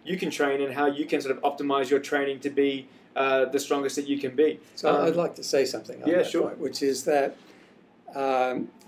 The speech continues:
Speaker 2: you know, having been sort of an on and off competitive, you know, very competitive athlete, uh, for most of my life, uh, I'm used to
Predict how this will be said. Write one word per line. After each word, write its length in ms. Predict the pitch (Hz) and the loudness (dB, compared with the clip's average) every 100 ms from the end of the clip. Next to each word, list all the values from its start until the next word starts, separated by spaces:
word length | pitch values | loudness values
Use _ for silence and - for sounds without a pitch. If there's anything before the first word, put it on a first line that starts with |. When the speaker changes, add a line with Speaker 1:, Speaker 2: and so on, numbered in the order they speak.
| - | -10
Speaker 2:
you 120 | - 147 | 0 2
know, 60 | |
having 340 | 147 180 160 123 | 4 2 2 2
been 540 | 156 147 135 123 - - | 2 4 2 -2 -8 -12
sort 240 | - 147 | -6 -4
of 100 | 123 | -4
an 120 | 131 | 0
on 160 | 156 139 | 2 4
and 160 | 127 | 2
off 260 | 123 123 - | 2 0 -4
competitive, 840 | - 131 - 127 127 120 117 - - - - - - - _ _ _ _ _ - - - - | -10 -6 0 2 4 2 0 -4 -20 -20 -20 -20 -20 -20 _ _ _ _ _ -20 -20 -20 -8
you 120 | 151 | -6
know, 60 | 120 | -2
very 260 | 147 143 | 4 6
competitive 480 | 131 - 120 120 113 | 6 0 -2 0 0
athlete, 640 | 127 123 - 123 123 - - | 0 0 0 -2 -2 -6 -8
uh, 100 | 117 | -8
for 140 | - | -6
most 260 | 135 143 143 | 0 0 0
of 40 | 131 | -6
my 140 | 120 | -8
life, 400 | 117 131 123 - - - - - _ - 127 | -2 -2 -2 -10 -18 -20 -20 -20 _ -18 -10
uh, 240 | 127 123 - | -6 -6 0
I'm 200 | 156 143 | 2 2
used 440 | 135 151 - - - | 2 0 0 -8 -4
to 500 | 131 123 117 117 120 | 2 2 2 -2 -6